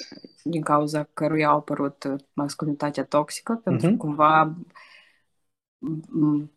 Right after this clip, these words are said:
Speaker 1: persoanele care reprezentau sau erau considerați ca bărbați sau că, că, că trebuie să crească bărbați, au, au crescut sub foarte multă violență sau atitudini, să spunem, foarte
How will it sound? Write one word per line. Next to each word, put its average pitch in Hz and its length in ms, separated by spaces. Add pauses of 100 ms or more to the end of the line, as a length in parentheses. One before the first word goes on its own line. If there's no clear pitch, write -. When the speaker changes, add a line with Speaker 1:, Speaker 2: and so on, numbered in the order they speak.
Speaker 1:
persoanele 160 600
care 139 560 (580)
reprezentau 147 960 (240)
sau 139 320
erau 139 220
considerați 143 480
ca - 80
bărbați 143 720 (340)
sau - 460
că, - 160
că, - 140 (120)
că - 100
trebuie 151 220
să - 80
crească 143 360
bărbați, 170 640
au, 147 320
au 160 140
crescut 160 300
sub 160 260
foarte - 400
multă 151 280
violență 147 600
sau 170 160
atitudini, 160 600
să 160 80
spunem, 156 580
foarte 151 540